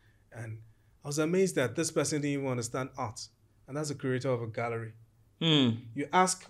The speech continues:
Speaker 1: you point at an art, and you be like, "Oh, what media is this?" And they're like, "Uh, it's just a painting."
Speaker 2: Hmm.
Speaker 1: Come on,
Speaker 2: Hmm.
Speaker 1: that's not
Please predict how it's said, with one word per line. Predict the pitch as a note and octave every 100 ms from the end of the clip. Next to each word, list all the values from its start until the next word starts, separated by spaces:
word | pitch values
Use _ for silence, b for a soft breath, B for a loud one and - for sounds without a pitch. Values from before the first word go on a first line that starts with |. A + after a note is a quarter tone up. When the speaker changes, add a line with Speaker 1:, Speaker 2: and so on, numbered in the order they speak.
| -
Speaker 1:
you | C3+
point | C3+ F#3+ F#3+
at | D3+ B2+
an | B2+
art, | C#3+ C3+
and | C3+
you |
be | C#3
like, | D3
"Oh, | F3
what | E3+
media | E3+ D3+ D3
is | C3+ B2
this?" | B2
And | B2
they're | A#2+
like, | A#2 A2
"Uh, | C3 C3 C3+ C#3+ D3+ - A#3+
it's | B3 -
just | B3+ D#3
a |
painting." | D3 E3 D3+ D3 A2+ - - _ -
Speaker 2:
Hmm. | B2+ A#2+ A2 G2+
Speaker 1:
Come | G2+ A#2 A#2+
on, | B2+ C3 B2 A#2+ A#2 A2+ G#2+
Speaker 2:
Hmm. | A#2 A#2+ A2+ G#2+ G#2+
Speaker 1:
that's | D#3+ -
not | C#3 C3+